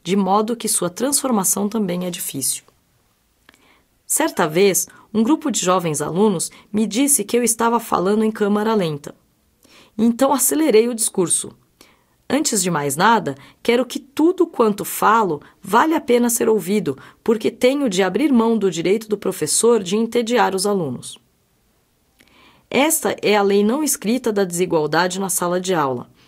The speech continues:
Em aula, os professores têm o direito exclusivo de continuar falando, mesmo que todos estejam entediados.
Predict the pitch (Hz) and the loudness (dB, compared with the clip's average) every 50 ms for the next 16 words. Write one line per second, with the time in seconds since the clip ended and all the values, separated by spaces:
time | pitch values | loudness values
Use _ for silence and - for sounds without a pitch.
0 | - _ - - 180 185 170 151 156 185 214 208 180 147 127 - - - _ - | -20 _ -4 -2 -2 0 0 2 2 2 2 2 0 -2 -6 -8 -14 -18 _ -6
1 | 196 180 - - 254 233 226 - 202 196 - - 220 247 269 262 254 - - 220 | -4 -4 -2 0 0 0 2 2 0 2 2 4 4 4 4 2 -2 -2 -2 0
2 | 208 202 196 175 175 165 165 165 165 - - - - - 277 320 - - 277 254 | 0 0 0 0 0 -2 -2 -2 -4 -6 -12 -6 -2 0 0 0 0 -2 -2 -2
3 | 214 160 170 208 220 214 226 208 208 - - 202 202 202 - 202 190 202 202 - | 0 0 0 0 0 0 -2 -4 -4 -4 -2 -2 -2 -2 -2 0 0 0 -2 0
4 | - 247 233 208 190 170 151 131 123 - - - - - - - 185 196 220 254 | 0 0 2 2 0 0 -2 -4 -8 -10 -12 -20 -20 -20 -10 -2 2 4 4 4
5 | 277 269 311 294 - 233 - - 202 214 214 208 247 226 220 226 208 - - 202 | 2 0 -4 -8 -10 -8 -2 2 2 2 2 2 -2 -4 -2 -2 -2 2 2 2
6 | 202 196 214 214 220 220 220 214 202 196 202 208 160 139 135 - - - - - | 2 2 2 0 0 0 0 -2 -2 0 0 0 0 0 -2 -6 -10 -12 -12 -12
7 | - | -14